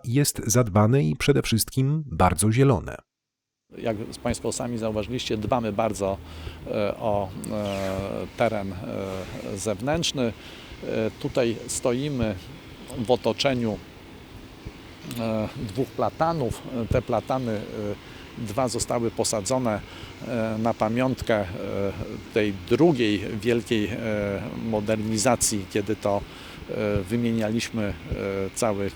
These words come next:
Speaker 2: ciąg technologiczny, e, i one, e, mają, e, niejako za zadanie tutaj tak zewnętrznie, e, informować nas o tym, jak wielkie, e, rzeczy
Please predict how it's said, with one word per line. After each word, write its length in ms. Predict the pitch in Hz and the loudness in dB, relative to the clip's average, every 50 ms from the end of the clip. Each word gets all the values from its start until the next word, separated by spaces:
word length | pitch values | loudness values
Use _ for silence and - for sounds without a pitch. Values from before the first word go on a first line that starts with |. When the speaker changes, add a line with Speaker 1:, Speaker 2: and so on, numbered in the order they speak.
| - - | -6 -2
Speaker 2:
ciąg 280 | - 156 156 147 - | 0 2 2 2 0
technologiczny, 880 | - 120 - 123 120 107 107 110 104 95 107 - - - 131 147 175 175 - - - - - - - - - | 0 -2 0 0 0 0 0 -2 -2 -4 -4 -4 -2 -2 -2 -2 -2 -2 -6 -10 -14 -14 -14 -14 -12 -6 -2
e, 280 | 143 135 123 127 127 - - | 0 2 2 2 2 0 0
i 100 | 151 139 | -2 -2
one, 340 | 147 151 160 156 143 135 127 113 - - 120 123 123 120 120 92 - 135 | 0 0 0 0 0 -2 -2 -4 -4 -4 -2 -2 -2 -2 -2 -4 -4 -4
e, 20 | 123 | -2
mają, 500 | 123 131 131 127 120 117 117 107 110 - | 0 2 2 4 4 2 2 0 0 -2
e, 340 | - 120 120 117 110 104 101 143 135 | -2 0 2 2 2 0 0 0 0
niejako 420 | 120 120 127 127 123 - 123 120 | 2 4 4 4 2 2 0 0
za 140 | 104 117 104 | 2 2 2
zadanie 460 | 95 110 101 107 123 120 120 117 104 | 2 2 2 2 2 2 2 0 0
tutaj 300 | - 117 110 - 113 101 | -2 -2 0 0 0 0
tak 260 | - 110 104 - - - 123 | 2 0 0 -2 -4 -6 -2
zewnętrznie, 840 | 107 95 135 143 107 127 151 151 143 123 - 143 127 117 117 110 - - - - - - - - 127 | 4 6 6 6 6 6 4 2 2 2 0 0 2 2 0 0 -2 -6 -10 -14 -14 -14 -10 -6 -2
e, 400 | 120 117 113 110 107 104 95 117 - 110 - - - - | 0 2 2 4 2 2 0 0 -4 -6 -8 -8 -6 -4
informować 680 | 139 117 - - 120 107 123 127 127 120 113 - - | -4 -2 -2 0 0 2 4 4 4 4 4 2 2
nas 180 | - 104 95 - | 0 0 0 0
o 120 | 143 135 | 0 -2
tym, 220 | 107 - 123 120 120 - - - - - - | -2 0 -2 -2 -4 -6 -10 -14 -14 -4 -2
jak 100 | - 107 | -2 2
wielkie, 400 | 104 127 131 123 - - 120 110 104 | 2 4 2 2 4 4 4 4 4
e, 680 | 104 - - 120 110 107 104 104 104 101 101 104 95 | 2 0 0 0 0 0 0 0 0 0 0 0 2
rzeczy 380 | 110 120 117 - 123 117 110 | 2 2 2 4 2 2 2